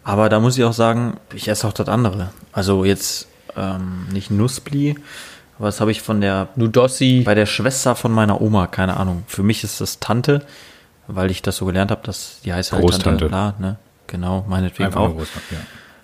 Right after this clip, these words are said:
Speaker 3: ja.
Speaker 1: Äh, die hatte immer dieses Schwarz-Weiße. Das feier ich auch mega. Danke dafür.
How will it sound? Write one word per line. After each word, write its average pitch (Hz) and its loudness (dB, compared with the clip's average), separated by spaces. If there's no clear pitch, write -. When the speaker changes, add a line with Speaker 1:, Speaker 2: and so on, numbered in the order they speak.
Speaker 3:
ja. 101 -2
Speaker 1:
Äh, 98 -4
die 107 2
hatte 135 2
immer 120 4
dieses 107 0
Schwarz-Weiße. 107 -2
Das 71 2
feier 50 2
ich 50 2
auch 53 4
mega. 50 4
Danke 92 -2
dafür. 98 -2